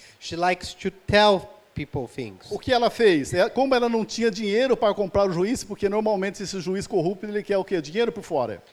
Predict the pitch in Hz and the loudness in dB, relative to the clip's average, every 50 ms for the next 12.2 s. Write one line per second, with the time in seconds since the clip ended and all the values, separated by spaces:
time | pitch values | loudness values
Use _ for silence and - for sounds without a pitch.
0 | _ _ _ - 170 180 185 175 135 135 - - _ _ _ - 190 220 302 320 | _ _ _ 2 6 6 6 4 2 -6 -16 -20 _ _ _ -6 0 2 2 2
1 | 285 240 233 202 185 170 160 160 - - - 170 175 175 170 165 165 151 151 - | 2 2 0 0 -2 -4 -4 -6 -10 -8 -4 0 2 2 2 2 0 -2 -6 -10
2 | - - _ _ _ _ - _ - - _ - - - 156 160 160 160 151 147 | -14 -20 _ _ _ _ -20 _ -20 -20 _ -20 -18 -12 -8 -4 -2 -2 -2 -4
3 | 147 - - 151 143 139 _ - 147 143 135 - - - - - 147 143 - - | -4 -8 -12 -14 -14 -16 _ -16 -14 -14 -14 -14 -18 -20 -14 -12 -12 -8 -6 -4
4 | 160 156 185 240 262 - - - - - - _ - 147 156 202 208 165 143 143 | -2 2 4 2 2 2 -2 -14 -16 -16 -16 _ -6 0 2 4 4 4 2 0
5 | - - - - - _ _ - - 170 196 202 - - 165 160 185 202 196 - | -4 -6 -12 -12 -14 _ _ -14 -10 -8 -8 -8 -8 -8 -4 -2 -2 -2 -2 -4
6 | - - 190 185 175 180 202 220 220 202 185 151 117 107 107 - _ _ _ _ | -10 -12 -12 -10 -6 -2 -2 -2 0 0 -2 -4 -4 -6 -12 -18 _ _ _ _
7 | - - - - 185 175 170 160 - 180 208 208 196 180 160 143 143 160 170 165 | -18 -16 -12 -8 -6 -6 -6 -6 -6 -4 0 2 2 2 2 0 -4 -6 -8 -8
8 | - - - - 170 160 156 143 135 135 - - - - - - 214 240 240 - | -8 -8 -4 0 0 2 0 0 -4 -8 -12 -14 -20 -20 -12 -8 -8 -8 -6 -8
9 | - - 202 170 - 277 320 349 247 185 160 170 160 147 151 165 202 220 185 170 | -8 -10 -6 -4 -2 -2 0 0 -2 -2 -4 -4 -4 -4 -4 -4 -4 -6 -4 -4
10 | 160 151 151 147 135 - - 143 135 147 147 - - 135 117 143 160 190 - _ | -4 -6 -6 -8 -12 -14 -14 -12 -10 -10 -10 -10 -10 -12 -10 -8 -10 -10 -12 _
11 | _ _ - - 165 165 156 185 202 202 196 190 202 185 - 214 190 147 160 190 | _ _ -6 -2 -2 0 2 2 2 2 0 -2 -4 -6 -6 -8 -10 -6 0 2
12 | 180 156 139 117 | 2 2 2 0